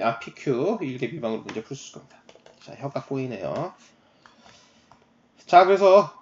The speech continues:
똑같은 방법으로 문제를 풀면 첫 번째 프로시저가 뭡니까? 이 해주고 요-, 요거를 적분을 해주는 거죠. 자, 적분을 하면요. 얘는 그냥 일이니까 X, 이 엑스, X니까 이의 엘엔 X가 되죠.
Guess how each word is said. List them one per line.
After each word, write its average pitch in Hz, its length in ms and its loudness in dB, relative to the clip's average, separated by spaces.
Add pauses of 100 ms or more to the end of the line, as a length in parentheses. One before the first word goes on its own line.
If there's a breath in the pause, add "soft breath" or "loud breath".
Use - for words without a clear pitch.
(100)
똑같은 226 380 -4
방법으로 160 420 0
문제를 139 320 -2
풀면 156 380 -4
첫 - 160 -8
번째 208 260 -2
프로시저가 190 460 -2
뭡니까? - 420 -4
이 135 320 -6
해주고 175 680 -4 (100)
요-, - 40 -16 (180)
요거를 120 480 -8
적분을 143 440 -10
해주는 131 260 -8
거죠. 123 280 -12 (1300)
자, 127 120 -10
적분을 151 420 -6
하면요. 156 600 -2
얘는 143 400 -4
그냥 117 320 -8
일이니까 139 480 -4
X, 196 680 -4 (760)
이 113 140 -16
엑스, - 360 -18
X니까 139 680 -12
이의 113 480 -8
엘엔 101 280 -10
X가 - 260 -20
되죠. - 240 -20